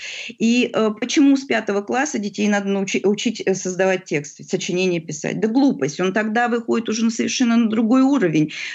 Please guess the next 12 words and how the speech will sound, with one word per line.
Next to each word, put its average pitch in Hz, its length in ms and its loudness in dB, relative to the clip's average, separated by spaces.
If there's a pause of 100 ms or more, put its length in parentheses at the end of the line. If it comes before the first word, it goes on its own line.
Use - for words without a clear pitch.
(100)
э, 175 280 2
социальный, 160 760 0
ему 175 220 -2
хочется - 400 -4
общаться. - 520 -6 (240)
Там 151 200 2
нет 226 180 2
этой 262 160 -2
потребности, 196 680 -4
она 151 220 2
уже 165 180 0
угасла. 233 580 -2